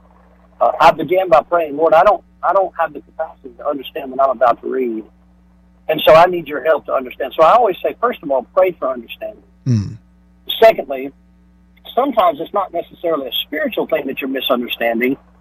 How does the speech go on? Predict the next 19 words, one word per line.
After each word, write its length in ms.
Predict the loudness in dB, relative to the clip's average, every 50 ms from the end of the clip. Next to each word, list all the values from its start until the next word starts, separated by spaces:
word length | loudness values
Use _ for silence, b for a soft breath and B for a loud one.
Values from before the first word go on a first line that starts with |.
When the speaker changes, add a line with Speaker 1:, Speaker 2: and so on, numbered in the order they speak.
| _ _ _ _ -8
Speaker 1:
It's 120 | -4 0
a 100 | 0 0
cultural 760 | 0 4 6 6 6 6 4 2 -2 -2 -2 -2 -2 -4 -6 _ -2
or 180 | -2 0 0
a 60 | -2 -6
historical 920 | -10 -12 -10 -4 0 2 4 4 4 2 0 -2 -6 -6 -6 -6 -8 -12 _ _ _ _ _ _ _ _ -2
or 160 | 2 2 2
a 100 | 2 0
literature, 680 | -2 -4 -4 -4 -4 -6 -12 -12 -14 -16 -16 -16 -12 -6
part 180 | -2 -2 -2
of 80 | -2 -4
the 60 | -6
literature, 440 | -6 -6 -6 -8 -10 -12 -12 -12 -10
way 140 | -8 -6 -6
it's 180 | -6 -6 -4
written, 260 | -4 -4 -4 -6 -12 -20 _ _ _ _ _ _ _ _ _
that 180 | -10 -10 -10 -10
you're 80 | -12 -10
misunderstanding. 840 | -10 -8 -6 -6 -6 -6 -6 -10 -8 -8 -6 -6 -8 -8 -12 -16